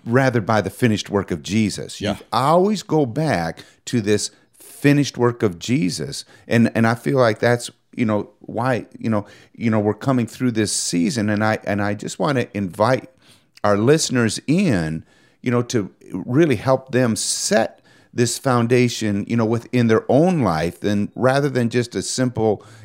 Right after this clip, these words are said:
Speaker 1: you know, a nod, "Oh, yeah, yeah, yeah, yeah, but give me the good stuff,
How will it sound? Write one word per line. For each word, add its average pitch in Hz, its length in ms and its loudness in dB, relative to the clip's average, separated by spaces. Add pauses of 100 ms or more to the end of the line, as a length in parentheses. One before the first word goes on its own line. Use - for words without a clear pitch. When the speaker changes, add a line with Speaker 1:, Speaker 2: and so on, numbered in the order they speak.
Speaker 1:
you 110 100 2
know, 110 160 2
a 110 100 0
nod, 107 400 2
"Oh, 147 80 2
yeah, 98 240 2
yeah, 87 220 0
yeah, 80 160 -4
yeah, 76 240 -6 (200)
but 147 140 2
give 156 180 2
me 135 120 4
the 117 120 2
good 98 280 0
stuff, - 360 -8